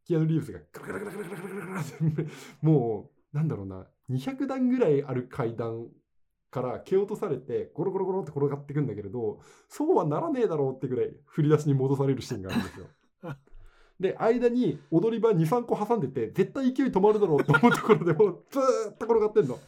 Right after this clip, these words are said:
Speaker 1: めっちゃ面白くて、それが。<laughs> そんなシーンもありつつ、まあ、裏をかく展開がいっぱいあってね。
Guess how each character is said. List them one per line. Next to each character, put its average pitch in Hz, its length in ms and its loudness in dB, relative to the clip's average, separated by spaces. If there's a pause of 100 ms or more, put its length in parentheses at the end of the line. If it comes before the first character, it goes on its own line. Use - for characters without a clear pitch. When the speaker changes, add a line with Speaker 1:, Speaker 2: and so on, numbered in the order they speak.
(840)
Speaker 1:
め 160 160 -4
っ - 40 -16 (140)
ち 240 100 4
ゃ 233 40 6
面 240 80 -2
白 240 140 -2
く - 80 -12
て、 156 80 -8
そ 120 80 -4
れ 107 80 -4
が。 110 100 0
<laughs> - 1700 -8
そ 185 180 -10
ん 196 160 -8
な 185 480 -2
シ - 160 -12
ー 175 260 2
ン 135 60 2
も 127 380 -2
あ 117 100 -6
り 123 300 -4
つ - 140 -20 (100)
つ、 202 300 2 (100)
ま 127 300 -4
あ、 107 80 -6
裏 147 260 0
を 127 120 0
か 113 120 -8
く 104 420 -8
展 107 240 -6
開 104 220 -8
が 110 100 -8 (100)
い 160 60 -8
っ 156 40 -8 (180)
ぱ 165 120 -4
い 175 60 -6
あ 170 60 -2
っ - 120 -10
て - 80 -18
ね。 - 200 -18